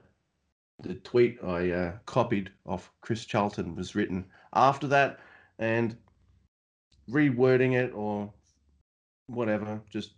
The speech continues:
seems too hard, so I'll just talk about it after night one. A little bit more about the, uh,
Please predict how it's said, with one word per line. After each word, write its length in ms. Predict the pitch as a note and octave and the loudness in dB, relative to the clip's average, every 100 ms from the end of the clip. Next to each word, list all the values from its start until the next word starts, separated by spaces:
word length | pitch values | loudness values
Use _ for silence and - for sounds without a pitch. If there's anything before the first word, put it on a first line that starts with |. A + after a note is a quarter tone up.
| _ | _
seems 340 | - G#2 F#2+ - | -8 -6 -6 -6
too 160 | G#2 | -6
hard, 300 | G#2 G#2+ G#2+ | 2 2 2
so 200 | - F2 F2 | -2 -8 -6
I'll 140 | F2 | -8
just 260 | F2 F#2 - | -10 -14 -10
talk 200 | G2+ F2+ | -8 -6
about 240 | F2 E2+ | -6 -6
it 100 | E2 - | -6 -8
after 300 | E2+ - E2+ | -10 -8 -8
night 240 | F2 E2 | -6 -6
one. 320 | F2 G2+ G#2+ - - - _ _ _ _ _ _ | 0 2 2 -4 -16 -20 _ _ _ _ _ _
A 60 | A#2+ | 0
little 220 | A2 A2 | 2 2
bit 160 | A2+ G#2+ | 2 4
more 300 | A2 G#2 G#2 | 4 6 4
about 400 | F#2 F#2 F2+ - | 4 2 2 0
the, 180 | F#2 F2+ | 2 2
uh, 380 | F2 E2 E2+ | 2 0 -2